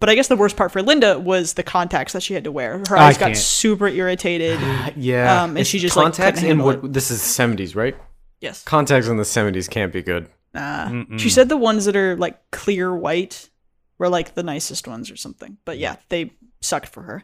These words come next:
Speaker 1: Blair also had a adult body double for certain stunts and moves that she makes.
Speaker 2: Like when
Speaker 1: but
Speaker 2: she stabs herself in the wiener.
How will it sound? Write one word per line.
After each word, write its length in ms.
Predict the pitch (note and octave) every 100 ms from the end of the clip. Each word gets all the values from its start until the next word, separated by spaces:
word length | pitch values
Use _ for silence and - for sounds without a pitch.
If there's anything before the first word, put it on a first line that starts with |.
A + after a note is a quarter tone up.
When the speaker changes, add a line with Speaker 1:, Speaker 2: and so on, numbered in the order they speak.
| -
Speaker 1:
Blair 200 | A3 A#3
also 220 | A3 G#3
had 180 | F#3 F3+
a 160 | E3 -
adult 520 | F#3 F#3+ G3+ G3+ -
body 260 | D3+ D3+ F#3+
double 420 | G3+ G3+ A3+ A3
for 100 | -
certain 340 | A3 A#3 C#3+ A3+
stunts 300 | - A3 A3
and 80 | A3
moves 200 | A3 G#3+
that 100 | G#3+
she 140 | A3+
makes. 220 | G#3+ G#3+ - _ _
Speaker 2:
Like 180 | D#3+ D3
when 140 | -
Speaker 1:
but 60 | -
Speaker 2:
she 160 | C#3
stabs 440 | B2+ - C#3 C3 A2+
herself 480 | C3 - A#2+ A#2 -
in 200 | A#2 A2+
the 80 | A2
wiener. 420 | C#3 E3 F2+